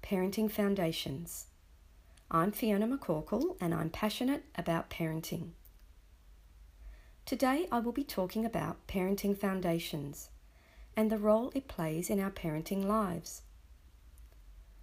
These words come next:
So what exactly does parenting foundations mean? Well, like anything that is strong,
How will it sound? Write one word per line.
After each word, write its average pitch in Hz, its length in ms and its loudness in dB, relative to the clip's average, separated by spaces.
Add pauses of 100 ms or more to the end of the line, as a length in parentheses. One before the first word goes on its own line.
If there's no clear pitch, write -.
(280)
So - 180 0
what 233 300 -2
exactly 254 560 0
does 185 160 0
parenting 185 480 0
foundations 185 680 -2
mean? 208 380 2 (1300)
Well, 165 240 4
like 208 280 2
anything 208 440 2
that 175 160 2
is 165 160 0
strong, 165 600 -2